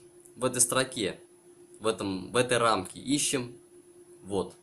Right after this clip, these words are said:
настройка нового подключения или сети. Нажимаем. Вот у нас даже выделено синим цветом пр-, э,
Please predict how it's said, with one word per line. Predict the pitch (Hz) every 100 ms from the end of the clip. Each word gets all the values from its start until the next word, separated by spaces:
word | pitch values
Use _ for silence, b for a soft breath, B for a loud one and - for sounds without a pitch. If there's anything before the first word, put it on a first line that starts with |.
| - - - -
настройка | 101 101 - 123 147 143 131 127 -
нового | 98 107 117 107 98
подключения | - - 92 - 110 107 98
или | 101 98
сети. | 92 95 92 - - - - - - - - - - - - - - - - - -
Нажимаем. | 95 107 101 78 73 - - - _ - B B B B B - - - - - 113
Вот | 120 92
у |
нас | 101 98
даже | 104 107
выделено | 120 107 95 92
синим | 101 101 90
цветом | 127 147 143 139 - - - - - - - - - - -
пр-, | - - - -
э, | 95 92